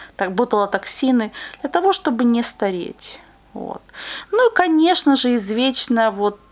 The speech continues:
вот, знаете, когда старше женщины завидуют более молодым. Это всегда было, есть и будет, безусловно.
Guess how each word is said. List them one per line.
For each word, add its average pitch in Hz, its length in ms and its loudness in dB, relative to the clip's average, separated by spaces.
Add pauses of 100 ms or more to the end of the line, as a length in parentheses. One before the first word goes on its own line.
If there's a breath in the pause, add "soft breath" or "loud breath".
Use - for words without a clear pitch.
(120)
вот, 202 560 -6
знаете, 220 340 0
когда 190 500 -2 (800 loud breath)
старше - 960 0
женщины 208 540 -2
завидуют 175 440 -2
более 170 340 -4
молодым. 165 520 -10 (220)
Это 226 220 -2
всегда 185 380 -4
было, 285 640 0 (240)
есть 226 460 -4
и 202 60 -6
будет, 165 420 -14
безусловно. 170 840 -6